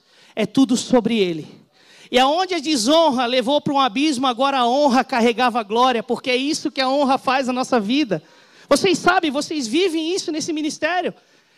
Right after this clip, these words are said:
Esse ministério cultua o reino, o reino, o próprio reino está aqui.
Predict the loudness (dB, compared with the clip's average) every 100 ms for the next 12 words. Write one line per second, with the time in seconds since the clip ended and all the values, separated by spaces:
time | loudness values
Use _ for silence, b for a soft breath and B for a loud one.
0 | b -4 0 2 4 2 2 2 2 -2
1 | 2 4 6 4 2 0 -2 -2 -2 0
2 | 0 0 -4 -2 -2 -2 -2 -2 -2 -6
3 | -2 0 0 2 2 2